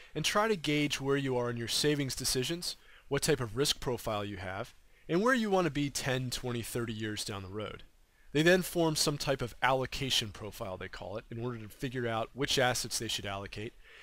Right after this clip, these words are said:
and in what percentages of the portfolio. Their goal is to diversify you, minimizing volatility and maximizing returns. So this is the concept of optimal portfolio theory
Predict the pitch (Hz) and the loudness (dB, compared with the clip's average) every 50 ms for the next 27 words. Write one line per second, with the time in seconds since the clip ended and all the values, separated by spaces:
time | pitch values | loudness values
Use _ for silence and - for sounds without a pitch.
0 | - - - 156 170 175 190 202 - - 175 - - 170 147 147 139 123 139 127 | -18 -6 0 2 4 6 6 4 4 2 0 2 4 4 4 4 2 2 0 -2
1 | 113 107 107 - - 113 110 - - - 101 - - - - - - _ _ _ | -2 -4 -8 -10 -10 -10 -10 -10 -8 -8 -8 -8 -10 -12 -14 -16 -18 _ _ _
2 | _ _ _ _ - - 170 185 175 208 196 196 180 - - 156 135 127 113 139 | _ _ _ _ 0 2 4 6 8 8 8 8 6 6 2 0 0 2 2 2
3 | 147 143 - 120 - - 104 95 92 92 95 95 104 - - 120 131 143 147 147 | 2 2 0 -2 -4 -4 -4 -4 -4 -4 -6 -8 -10 -8 -4 -2 0 2 4 4
4 | 147 147 139 147 139 131 135 131 131 120 - - 117 110 107 110 104 101 107 110 | 4 4 2 0 -2 0 0 0 0 0 -2 -2 -2 -2 -2 -4 -4 -4 -4 -4
5 | 107 101 - - 107 104 104 104 98 92 92 95 92 - - 101 - - - - | -4 -4 -4 -6 -6 -6 -6 -8 -8 -10 -12 -12 -10 -10 -10 -10 -10 -8 -8 -10
6 | - - - - - _ _ - - - - - - 156 170 247 240 - 220 180 | -10 -10 -14 -20 -20 _ _ -20 -20 -10 -4 -2 0 2 2 4 4 4 4 4
7 | 175 160 - - 165 151 156 151 - 156 139 - 123 - - - 127 127 131 - | 2 2 4 4 4 4 6 4 2 0 0 -2 -4 -4 0 2 2 2 2 0
8 | - - 123 110 - 127 117 - - - 202 202 165 135 113 - - 120 110 107 | -4 -8 -8 -8 -8 -8 -8 -4 0 2 4 4 4 2 0 -2 -4 -6 -4 -4
9 | 107 107 104 | -4 -6 -8